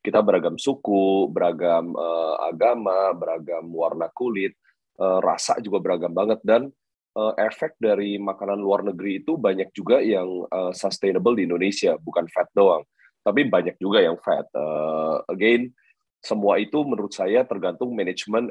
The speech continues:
and, eh, gimana S O P itu diterapkan dan juga gimana mereka bisa berkreativitas untuk, eh, menjaga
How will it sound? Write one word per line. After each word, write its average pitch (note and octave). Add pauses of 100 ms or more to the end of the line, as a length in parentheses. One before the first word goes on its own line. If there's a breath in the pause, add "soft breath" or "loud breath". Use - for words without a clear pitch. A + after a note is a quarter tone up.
and, G#2
eh, F2+ (220)
gimana F#2+ (240)
S -
O -
P F2+
itu G#2+
diterapkan G#2+
dan F#2
juga F#2+
gimana F#2
mereka G2
bisa F#2+
berkreativitas F2
untuk, F2
eh, F2
menjaga G2